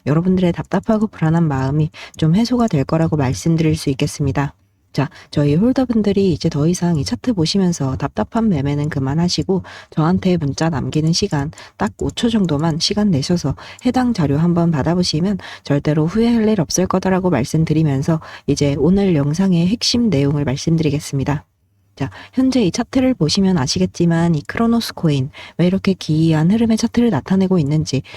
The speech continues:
많이들 궁금하실 텐데요. 바로 이 락업 해제가 곧 예정되어 있기 때문입니다. 자, 우선 이 락업은 프로젝트 초기 코인을 일정 기간 동안 팔 수 없도록 묶어두는 것입니다.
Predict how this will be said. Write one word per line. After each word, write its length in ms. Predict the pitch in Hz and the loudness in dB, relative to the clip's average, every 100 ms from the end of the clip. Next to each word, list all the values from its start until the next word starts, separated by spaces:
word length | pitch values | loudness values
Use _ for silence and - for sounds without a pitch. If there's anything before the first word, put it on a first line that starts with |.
| - - | -20 -2
많이들 380 | 147 151 139 | 0 2 0
궁금하실 580 | 131 - 165 190 185 180 | 0 0 2 2 2 0
텐데요. 480 | 175 156 135 165 190 - - - | 0 0 2 0 0 -6 -20 -20
바로 380 | - 147 147 156 | -6 -4 0 2
이 100 | 139 | 0
락업 360 | 127 135 202 214 | 0 -2 0 0
해제가 440 | 196 175 165 165 | 0 0 0 0
곧 180 | - 135 - | 0 -4 -2
예정되어 540 | - 135 160 160 147 143 | -2 0 2 2 2 0
있기 180 | 143 156 | 0 -2
때문입니다. 800 | 156 151 147 139 131 139 - - _ _ _ _ | 0 0 0 0 -2 -2 -4 -8 _ _ _ _
자, 220 | 160 151 | -2 0
우선 340 | 156 160 190 185 | 0 2 2 2
이 80 | 143 | 2
락업은 640 | 143 143 196 190 196 185 | 0 0 0 2 2 2
프로젝트 460 | 190 233 240 233 226 | 2 2 0 0 0
초기 280 | 240 233 254 | 0 0 0
코인을 520 | - 220 202 202 170 | 2 2 4 2 2
일정 300 | 147 190 202 | 2 2 2
기간 240 | 208 196 | 2 2
동안 240 | 190 196 196 | 2 2 2
팔 120 | 226 | 0
수 160 | - | 0
없도록 360 | 147 - 165 156 | -2 0 0 0
묶어두는 500 | 147 - 208 208 196 | -2 -2 0 2 2
것입니다. 640 | 160 - 143 131 127 127 | 2 0 -2 0 -2 -4